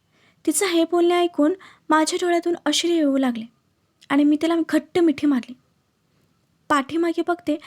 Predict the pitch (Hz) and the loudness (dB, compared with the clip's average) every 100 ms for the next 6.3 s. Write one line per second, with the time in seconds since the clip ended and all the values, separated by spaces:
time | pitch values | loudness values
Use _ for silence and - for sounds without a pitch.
0 | - _ 330 349 302 320 349 359 381 311 | -20 _ -2 0 -2 -2 0 -2 -2 -2
1 | 311 302 285 311 294 277 226 _ _ _ | -2 -2 0 0 -2 -4 -14 _ _ _
2 | _ _ _ _ _ _ _ _ _ - | _ _ _ _ _ _ _ _ _ -12
3 | - 320 311 349 339 269 294 294 320 320 | -2 0 0 -2 0 0 0 -2 0 0
4 | 320 285 277 - - 339 359 311 233 233 | 2 2 0 -4 -2 0 0 -2 -4 -8
5 | _ _ _ _ _ - _ _ 277 294 | _ _ _ _ _ -20 _ _ 0 0
6 | 294 311 | 0 -4